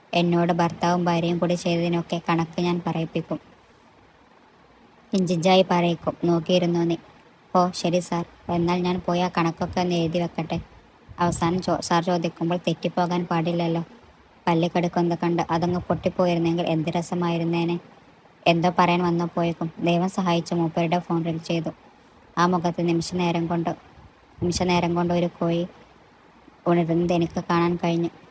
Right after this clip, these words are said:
"എന്താ, എന്താ നോക്കി നിൽക്കുവാടി? Get lost." "ഓ, കോഴി കൊക്കുന്നത് നമ്മൾ കാണാൻ പറ്റില്ലല്ലോ." ഞാൻ സീറ്റിൽ പോയിരുന്നു. റെസിഗ്നേഷൻ ലെറ്റർ ടൈപ്പ് ചെയ്ത് വെച്ചു. മരിയയോട് മാത്രം കാര്യങ്ങൾ പറഞ്ഞു. "ഡി,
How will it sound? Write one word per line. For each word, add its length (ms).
"എന്താ, 420
എന്താ 260
നോക്കി 300
നിൽക്കുവാടി? 480
Get 180
lost." 320
"ഓ, 80
കോഴി 260
കൊക്കുന്നത് 500
നമ്മൾ 260
കാണാൻ 380
പറ്റില്ലല്ലോ." 540
ഞാൻ 140
സീറ്റിൽ 360
പോയിരുന്നു. 460
റെസിഗ്നേഷൻ 580
ലെറ്റർ 320
ടൈപ്പ് 320
ചെയ്ത് 260
വെച്ചു. 280
മരിയയോട് 440
മാത്രം 400
കാര്യങ്ങൾ 340
പറഞ്ഞു. 380
"ഡി, 120